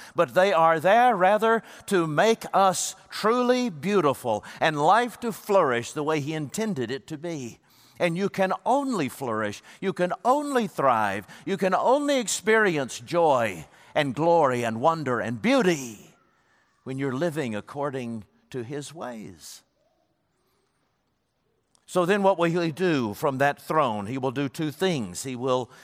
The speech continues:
resurrect bodies and he will examine books. He will resurrect all bodies. You notice the text says, "From his presence,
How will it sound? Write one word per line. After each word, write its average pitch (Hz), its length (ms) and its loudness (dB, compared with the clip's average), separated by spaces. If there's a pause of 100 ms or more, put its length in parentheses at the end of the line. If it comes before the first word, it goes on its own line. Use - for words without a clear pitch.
(180)
resurrect 160 680 0
bodies 117 560 2
and 110 140 -8
he 143 100 -8
will 131 180 -4
examine 113 680 -2
books. - 720 -8 (2000)
He 170 100 -2
will 170 140 2
resurrect 180 640 4 (140)
all 135 720 4 (320)
bodies. 120 640 0
You 135 80 -4
notice 165 340 -2
the 151 140 -4
text 147 320 -2
says, 151 260 -2
"From 156 220 -4
his 143 260 -8
presence, 139 600 -2